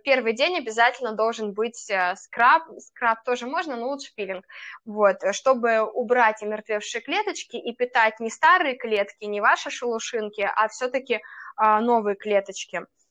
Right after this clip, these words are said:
и кожу улучшать. Поэтому семьдесят девять рублей, маска одноразовая, смысл делить ее на два раза я сегодня не поняла, поэтому и не стоит. А маски вкуснейшие для волос, и также мой любимый скраб.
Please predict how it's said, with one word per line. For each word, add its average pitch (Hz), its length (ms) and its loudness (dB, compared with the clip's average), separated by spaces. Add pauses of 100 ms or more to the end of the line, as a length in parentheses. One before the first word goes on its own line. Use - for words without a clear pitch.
(300)
и 214 340 -6
кожу 247 360 4
улучшать. 214 720 0
Поэтому 220 380 -2
семьдесят 247 520 -2
девять 233 300 2
рублей, 240 600 0
маска 247 460 2
одноразовая, 226 1000 4
смысл 262 560 -4
делить 233 400 -4
ее 214 180 -2
на 214 140 -2
два 208 220 0
раза 269 320 2
я 220 180 -2
сегодня 208 500 -6
не 190 180 -6
поняла, 175 500 -4 (380)
поэтому 214 380 -2
и 214 80 0
не 208 120 -2
стоит. 180 520 -2
А 202 120 -4
маски 254 500 0
вкуснейшие 226 840 -4
для 208 200 0
волос, 233 440 2
и 240 40 -4
также 233 380 0
мой 226 200 -2
любимый 208 380 -4
скраб. 185 340 -2